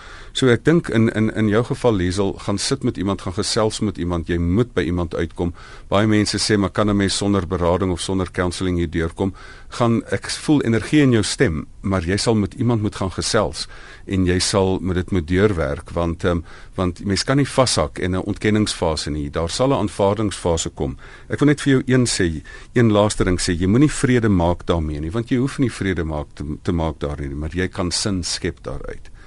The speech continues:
So, dit is wat die fout wat mense maak. Jy wil vrede maak met 'n ding waarmee mense nie wil vrede maak nie. Moenie daarmee vrede maak nie. Protesteer daarteen, ehm, protesteer daarteen vir die res van jou lewe. Dis hoekom ek sê ons is protestant. <laughs> Maar jy moet sin skep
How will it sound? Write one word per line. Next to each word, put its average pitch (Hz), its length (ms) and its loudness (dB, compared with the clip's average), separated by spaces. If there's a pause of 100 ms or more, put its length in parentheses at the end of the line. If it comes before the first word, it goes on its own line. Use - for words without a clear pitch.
(400)
So, 107 240 2
dit - 240 0
is 139 120 2
wat 110 100 2
die 95 60 0
fout 101 200 2
wat 90 160 -2
mense 85 240 -2
maak. 64 300 -6 (240)
Jy 107 100 2
wil 120 140 2
vrede 143 280 4
maak 127 200 2
met 117 100 -2
'n 113 80 0
ding 117 120 2
waarmee 110 220 2
mense 107 220 0
nie 117 80 2
wil 92 180 -2
vrede 80 340 -4
maak 60 280 -10
nie. - 120 -14 (120)
Moenie 139 180 2
daarmee 92 260 0
vrede 82 280 -2
maak 69 280 -8
nie. 50 120 -10 (300)
Protesteer 131 560 2
daarteen, 135 520 2 (260)
ehm, 90 240 -2 (180)
protesteer 101 400 -2
daarteen 110 280 2
vir 113 100 -2
die 110 100 4
res 107 180 2
van 110 100 0
jou 90 100 0
lewe. 73 200 -4
Dis 85 120 -4
hoekom 101 200 -4
ek 90 140 -2
sê 110 100 0
ons 98 140 0
is 92 80 -4
protestant. 95 600 -2
<laughs> - 640 -8
Maar 101 100 4
jy 92 120 4
moet 90 180 2
sin 101 360 4
skep - 460 0